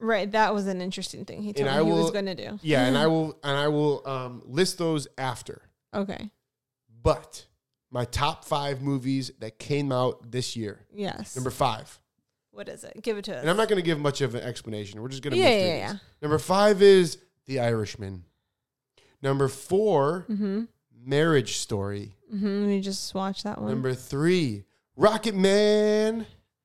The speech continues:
Speaker 2: Number two, Joker.
Speaker 1: Okay.
Speaker 2: And my number one movie
Speaker 1: Oh, I know.
Speaker 2: of the year,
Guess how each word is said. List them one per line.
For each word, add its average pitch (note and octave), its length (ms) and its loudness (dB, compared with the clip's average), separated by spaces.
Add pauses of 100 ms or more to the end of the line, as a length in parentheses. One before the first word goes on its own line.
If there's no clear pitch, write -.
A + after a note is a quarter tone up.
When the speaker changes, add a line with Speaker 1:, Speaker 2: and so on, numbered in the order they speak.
(640)
Speaker 2:
Number B2+ 220 -6
two, C4 680 6 (1200)
Joker. D#3 480 -4 (1080)
Speaker 1:
Okay. A3 540 -6 (160)
Speaker 2:
And B2 140 -4
my A#2+ 160 -2
number D3+ 460 -2
one D#3 280 0
movie A#2+ 520 -2 (800)
Speaker 1:
Oh, G3 80 -4
I F3 180 0
know. E3+ 240 -8 (120)
Speaker 2:
of D3 240 2
the E3 80 0
year, D#3 480 -2